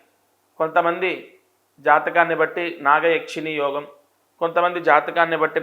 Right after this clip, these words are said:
నాగబంధనం, కొంతమంది జాతకాన్ని బట్టి నాగలగ్న యోగం, ఇలాంటివి పంపిస్తున్నాం. అవి మాకు అర్థమవుతాయి, మా భాష, మా మంత్ర భాష ప్రకారం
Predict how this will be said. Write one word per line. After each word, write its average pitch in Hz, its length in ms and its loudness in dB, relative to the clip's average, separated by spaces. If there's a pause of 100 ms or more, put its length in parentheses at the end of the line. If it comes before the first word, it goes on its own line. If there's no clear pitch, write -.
నాగబంధనం, 147 640 2 (600)
కొంతమంది 165 400 -2 (100)
జాతకాన్ని 160 540 2
బట్టి 160 180 -4 (120)
నాగలగ్న 151 500 4 (140)
యోగం, 147 240 0 (200)
ఇలాంటివి 175 460 0
పంపిస్తున్నాం. 156 680 -4
అవి 151 180 -6 (520)
మాకు 151 420 2
అర్థమవుతాయి, 165 600 0 (380)
మా 139 100 4 (140)
భాష, 147 220 4 (640)
మా 139 60 4 (120)
మంత్ర 151 260 2 (120)
భాష 156 200 2 (140)
ప్రకారం 151 340 0